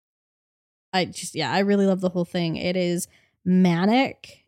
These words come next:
It is hilarious. It is eventually very, very sad.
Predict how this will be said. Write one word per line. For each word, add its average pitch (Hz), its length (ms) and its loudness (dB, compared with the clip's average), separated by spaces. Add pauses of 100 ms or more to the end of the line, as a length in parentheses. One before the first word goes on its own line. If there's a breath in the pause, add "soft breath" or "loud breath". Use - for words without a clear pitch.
It 190 180 -2
is 170 340 -2
hilarious. 220 1000 0 (100)
It - 480 -10 (500)
is 185 280 -4
eventually 175 580 -2 (220)
very, 196 300 2
very 170 240 -2
sad. 165 580 -4